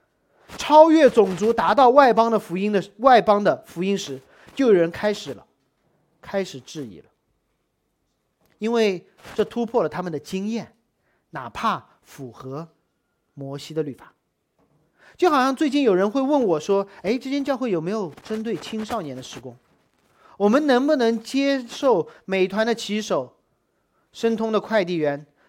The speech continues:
房产中介这样的一些人？”我说：“你问这样的问题是因为你没有看见这样的人，对吗？”在这间教会你没有看到，大多，可能有，我也不知道是谁。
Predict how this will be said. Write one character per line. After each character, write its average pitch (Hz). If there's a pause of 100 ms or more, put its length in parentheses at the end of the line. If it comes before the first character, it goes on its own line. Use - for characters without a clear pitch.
房 202
产 196
中 180
介 175
这 170
样 160
的 143
一 131
些 143
人？” 113 (1120)
我 240
说 349
：“你 269
问 330
这 330
样 339
的 311
问 311
题 233
是 277
因 302
为 302
你 202
没 185
有 277
看 320
见 190
这 165
样 143
的 110
人， 78 (560)
对 170
吗？” 170 (880)
在 302
这 254
间 302
教 302
会 277
你 208
没 220
有 330
看 254
到， 147 (100)
大 240
多， 220
可 208
能 240
有， 156
我 160
也 175
不 -
知 160
道 156
是 139
谁。 104